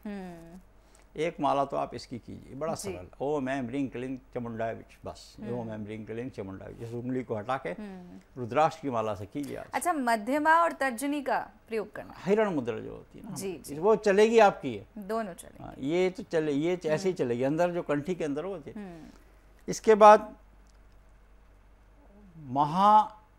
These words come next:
Speaker 2: जैसे आप देवी का अनुष्ठान करते हैं तो उसी लिए बड़ा सरल एक मंत्र और बता देते हैं।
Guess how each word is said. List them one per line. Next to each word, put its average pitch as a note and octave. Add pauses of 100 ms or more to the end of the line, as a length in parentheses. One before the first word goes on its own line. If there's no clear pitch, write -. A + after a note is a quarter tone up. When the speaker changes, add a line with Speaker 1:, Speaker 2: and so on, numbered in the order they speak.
(880)
Speaker 2:
जैसे G3+
आप F3 (840)
देवी D#3
का G#3+
अनुष्ठान F3
करते F3
हैं F#3+ (340)
तो E3+
उसी F#3
लिए A3+
बड़ा A3
सरल G#3+
एक G3+
मंत्र D#3+
और D3+
बता C#3
देते C3
हैं। F3+